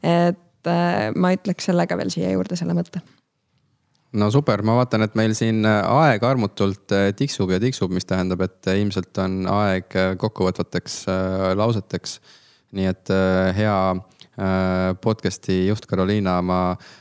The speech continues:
Speaker 2: äh, pommitaks sind esimesena, et sinu elu mitte liiga mugavaks teha.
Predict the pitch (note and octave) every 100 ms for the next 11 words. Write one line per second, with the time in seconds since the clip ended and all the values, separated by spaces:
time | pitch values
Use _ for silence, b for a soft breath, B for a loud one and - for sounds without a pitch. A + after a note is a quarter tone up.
0 | B F#2+ F#2 F#2 F2+ F2+ - _ - G#2+
1 | F#2+ G2 - A2 F2+ F2+ F2 E2+ F2 F2
2 | F2 E2+ - F#2+ F#2 F2 F2 - F2+ F#2
3 | F#2 F#2+ F2 E2 - F#2+ F2+